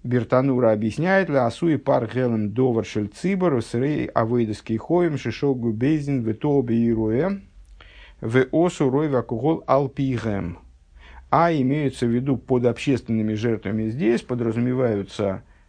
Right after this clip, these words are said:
э, жертвоприношения, которые приносятся, специфические жертвоприношения, э, бык и козел, и козлы,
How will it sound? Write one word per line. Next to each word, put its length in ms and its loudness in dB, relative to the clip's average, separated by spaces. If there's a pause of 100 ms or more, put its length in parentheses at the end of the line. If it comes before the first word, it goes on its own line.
(120)
э, 560 -2
жертвоприношения, 840 -2
которые 380 0
приносятся, 720 -2 (160)
специфические 680 -8
жертвоприношения, 920 -6 (220)
э, 240 -6
бык 480 -4 (100)
и 340 -6
козел, 540 -2 (600)
и 240 2
козлы, 640 -2